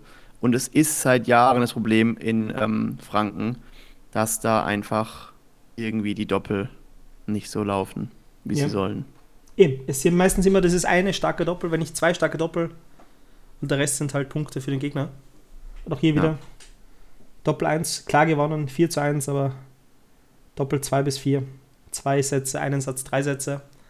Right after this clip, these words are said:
Speaker 2: Und auch hier muss man sagen, eigentlich die vier noch das Spannendste im Spiel, vier zu drei verloren in der Overtime im letzten Satz.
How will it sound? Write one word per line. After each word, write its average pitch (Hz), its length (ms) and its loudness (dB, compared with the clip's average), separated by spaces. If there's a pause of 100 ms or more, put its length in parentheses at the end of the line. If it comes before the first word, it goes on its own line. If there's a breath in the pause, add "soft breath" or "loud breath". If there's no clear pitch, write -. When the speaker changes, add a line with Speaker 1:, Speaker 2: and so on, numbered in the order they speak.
(1080 soft breath)
Speaker 2:
Und 180 100 6
auch 156 40 2
hier 202 120 6
muss 220 100 4
man 208 100 6
sagen, 170 280 2
eigentlich 170 380 -4 (120)
die 175 80 2
vier 175 240 2
noch 160 100 -2
das - 180 -4
Spannendste 170 540 0
im 147 80 -2
Spiel, 160 300 -6
vier 180 180 -2
zu 180 100 -2
drei 147 200 2
verloren 151 340 0 (640 loud breath)
in 175 160 6
der 156 100 4
Overtime 151 420 2
im 143 40 2
letzten 139 300 0
Satz. 135 320 0